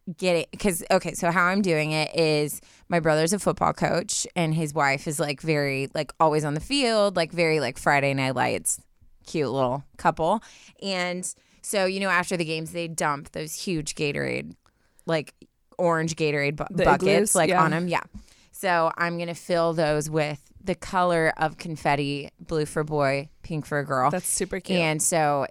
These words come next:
Speaker 1: there, we, uh, two people are gonna dump it on them as if it's like, "Oh, yay, we won the game," but it's,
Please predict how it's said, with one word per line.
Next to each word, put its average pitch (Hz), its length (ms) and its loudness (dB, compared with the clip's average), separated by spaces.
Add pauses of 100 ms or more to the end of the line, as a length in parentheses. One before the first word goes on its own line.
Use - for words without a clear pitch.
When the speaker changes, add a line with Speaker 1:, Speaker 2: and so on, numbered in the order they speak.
Speaker 1:
there, 151 500 2
we, 165 340 -4
uh, 175 120 -2
two - 200 0
people 160 260 0
are 139 100 4
gonna 147 200 -2
dump 143 340 2
it 143 140 0
on 143 180 2
them 139 120 0
as 135 180 0
if 131 180 -2
it's 151 160 -4
like, 170 260 -2
"Oh, 262 120 0
yay, 240 260 2
we 214 160 0
won 175 180 4
the 175 60 2
game," 151 320 -2
but 143 100 -4
it's, 135 280 -8